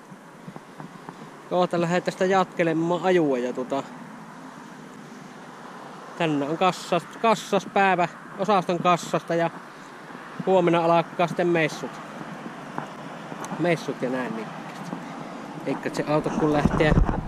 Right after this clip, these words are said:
jatkamaan matkaa. Siellä on muuten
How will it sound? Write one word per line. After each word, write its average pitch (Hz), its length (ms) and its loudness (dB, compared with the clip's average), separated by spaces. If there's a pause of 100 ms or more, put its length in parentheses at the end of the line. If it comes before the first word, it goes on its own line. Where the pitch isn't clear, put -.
(840)
jatkamaan 160 460 4
matkaa. 165 460 4 (1500)
Siellä 147 220 6
on 147 80 4
muuten 156 320 4